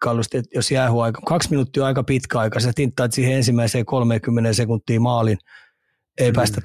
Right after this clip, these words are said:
Speaker 1: tasoihin, niin se on aika raat-, aika raadollista. Et vitosen mä ymmärrän, että sit se on ihan oikeesti, se on niin törkeä temppu ollut, että sit paukutetaan menee se viisi minuuttia, ettei sieltä pääse.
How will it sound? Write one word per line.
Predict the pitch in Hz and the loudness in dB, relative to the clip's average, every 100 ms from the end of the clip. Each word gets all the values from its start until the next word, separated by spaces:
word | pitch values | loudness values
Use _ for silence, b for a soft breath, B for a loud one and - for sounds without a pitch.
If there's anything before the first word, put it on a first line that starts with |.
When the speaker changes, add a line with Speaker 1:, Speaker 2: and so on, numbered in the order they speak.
| - | -2
Speaker 1:
tasoihin, | 120 123 110 113 | 0 2 2 2
niin | 104 | 2
se | 123 | 2
on | 120 - | 0 -2
aika | 120 117 110 | -2 0 0
raat-, | 107 107 - | 0 -2 -4
aika | 120 110 | -4 -2
raadollista. | 107 113 117 - - - - - _ _ _ _ | 0 -2 -4 -6 -6 -6 -8 -14 _ _ _ _
Et | 127 127 | -2 2
vitosen | 180 180 147 151 | 2 2 2 2
mä | 143 | 2
ymmärrän, | 156 156 139 127 123 | 2 2 2 0 -2
että | - | -4
sit | 151 | -6
se | - | -2
on | 147 139 | 0 2
ihan | 139 | 2
oikeesti, | 147 139 135 - | 2 0 -2 -4
se | 139 156 | -4 -2
on | 135 | 0
niin | 143 131 | -2 0
törkeä | 143 135 139 120 | -2 0 -4 -2
temppu | 147 131 - 127 | -2 -2 -2 0
ollut, | 131 123 | 0 -2
että | 120 | -4
sit | - 127 - B B B B | -6 -6 -12 B B B B
paukutetaan | 143 135 127 127 - 127 | 0 2 2 0 0 -2
menee | 139 135 | 0 0
se | - 127 | -2 0
viisi | 135 131 - | 0 -2 -4
minuuttia, | 120 113 120 | -6 -6 -6
ettei | 113 127 120 | -6 -4 -2
sieltä | 127 117 | -2 -2
pääse. | - 131 120 123 | -2 0 2 0